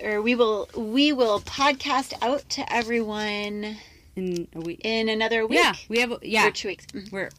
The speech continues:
Speaker 2: we're doing it another week. Yeah, that's it. So we'll be talking about red, white, and war, war,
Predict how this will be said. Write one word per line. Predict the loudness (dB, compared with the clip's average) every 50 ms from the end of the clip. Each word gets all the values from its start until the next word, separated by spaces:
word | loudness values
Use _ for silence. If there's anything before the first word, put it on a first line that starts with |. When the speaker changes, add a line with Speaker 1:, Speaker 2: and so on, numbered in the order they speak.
| _ -8
Speaker 2:
we're | -4 -2 -2 -2 -2 -2 -4
doing | -6 -6 -8 -6 -6 -4 -4
it | -4 -4
another | -4 -6 -6 -6 -6 -6
week. | -6 -6 -6 -6 -8 -12 -20 -20 -20 -20 -20 -18 -10 -6
Yeah, | -4 -4 -4 -4 -6
that's | -8 -8 -8
it. | -8 -8
So | -6 -4 -4 -4
we'll | -4 -4 -6
be | -6 -6
talking | -4 -4 -4 -4
about | -4 -6 -4
red, | -4 -4 -6 -6
white, | -4 -2 -2 -2 -2 -4 -8 -10
and | -8 -6
war, | -4 -4 -4 -4 -6 -8 -10 -12 -12 -10
war, | -10 -10